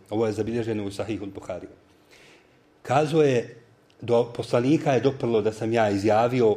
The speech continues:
"Od sad ću postiti svaki dan i klanjati cijelu noć." I kada je Rasulullah me pozvao i rekao, "Jesi li ti to izjavio?" Te nije osudio, "Ja ću tebi",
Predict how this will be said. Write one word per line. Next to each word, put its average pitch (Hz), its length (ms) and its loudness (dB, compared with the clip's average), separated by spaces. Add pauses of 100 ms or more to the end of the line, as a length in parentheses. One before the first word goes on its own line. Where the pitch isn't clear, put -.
"Od 110 220 2
sad 113 240 0
ću - 140 -8 (1300)
postiti 143 560 0
svaki 151 480 0
dan 135 320 4
i 104 80 0
klanjati 107 460 -2
cijelu 92 340 -6
noć." 80 360 -16 (440)
I 165 60 -12
kada 123 240 0
je 110 60 2
Rasulullah 110 540 -4
me 98 140 -8
pozvao 104 340 -2
i 104 40 -6
rekao, 107 360 -4 (320)
"Jesi 104 220 -8
li 90 80 -10
ti 95 140 -8
to 95 120 -8
izjavio?" 90 460 -16 (500)
Te 107 80 -10
nije 175 220 0
osudio, 147 680 2 (240)
"Ja 139 320 -2
ću 127 140 -12
tebi", 131 380 -2